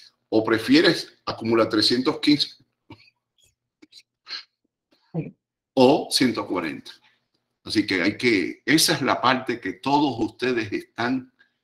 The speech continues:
privados, se privan, terminan un swing y ahí se quedan catatónicos, no toman una reacción. Y aquí esto va a durar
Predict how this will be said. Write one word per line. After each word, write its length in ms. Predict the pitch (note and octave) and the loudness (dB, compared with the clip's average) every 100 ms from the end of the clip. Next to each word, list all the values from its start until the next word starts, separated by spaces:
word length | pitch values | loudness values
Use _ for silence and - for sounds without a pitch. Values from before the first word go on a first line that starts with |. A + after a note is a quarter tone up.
| _ _ | _ _
privados, 520 | A#2+ A#2 A2 G2 F#2+ | 0 2 4 2 2
se 140 | - G2 | -2 0
privan, 500 | C3+ A#2 F#2+ F2+ - | 2 2 2 -4 -6
terminan 420 | G2 A2+ C3+ C#3 | -4 2 2 2
un 140 | C3+ | 2
swing 380 | B2+ - F#3 G#3+ _ - _ | 2 0 0 -4 _ -20 _
y 80 | - | 2
ahí 100 | A#2 | 4
se 180 | C3 A#2+ | 4 2
quedan 360 | C3 C#3+ C#3 _ _ _ | -2 -2 -4 _ _ _
catatónicos, 680 | G#2+ - G#2+ D3 D#3+ C#3+ - | -6 -4 -4 0 0 0 -4
no 180 | A#2 A#2 | -4 -4
toman 300 | B2+ A#2+ A#2 | 0 0 2
una 140 | A2+ | 0
reacción. 520 | G#2+ G2 - F#2+ D#2+ - _ - - | 0 0 0 -2 -6 -10 _ -20 -18
Y 100 | - | -2
aquí 540 | F#2 - D3 F3 - - _ | -2 2 4 4 0 -10 _
esto 280 | A2 - C3 | -6 -2 2
va 100 | A#2+ | 4
a 20 | |
durar 500 | A#2 B2+ C#3 E3 _ | 4 2 0 -8 _